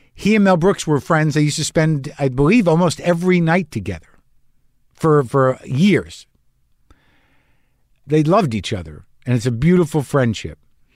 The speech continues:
And I wanted to play this clip from Rob Reiner. Uh, he, I talked to him in two thousand and sixteen. And,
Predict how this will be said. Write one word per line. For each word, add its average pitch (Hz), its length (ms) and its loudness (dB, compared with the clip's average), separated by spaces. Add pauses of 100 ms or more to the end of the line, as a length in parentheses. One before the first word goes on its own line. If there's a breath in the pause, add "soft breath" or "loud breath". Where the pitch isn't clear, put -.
(1120 soft breath)
And 135 120 0
I 139 60 2
wanted 170 240 4
to 143 60 0
play 180 300 2
this 160 240 0
clip 120 460 -2 (160)
from 113 260 -2
Rob 156 300 2
Reiner. 101 560 -2 (640)
Uh, 101 220 -6
he, 120 360 -6
I 127 100 -2
talked 151 260 0
to 139 60 -2
him 131 120 0
in 110 80 -2
two 147 140 -2
thousand 113 420 -2
and 101 100 -6
sixteen. 90 720 -8 (1300 soft breath)
And, 127 840 0